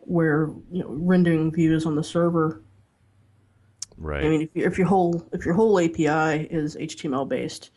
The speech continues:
Speaker 1: then basically what you're doing when you respond to the A P I, or when you respond to an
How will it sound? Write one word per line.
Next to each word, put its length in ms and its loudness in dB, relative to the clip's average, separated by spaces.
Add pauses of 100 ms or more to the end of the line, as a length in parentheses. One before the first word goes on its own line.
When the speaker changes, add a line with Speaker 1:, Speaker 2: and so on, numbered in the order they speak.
(460)
Speaker 1:
then 560 -4 (340)
basically 480 0
what 220 0
you're 100 0
doing 340 2
when 120 2
you 80 0
respond 440 0
to 60 -2
the 160 2
A 20 -2
P 160 -4
I, 320 0 (440)
or 120 0
when 140 0
you 80 0
respond 380 -2
to 80 -4
an 60 -6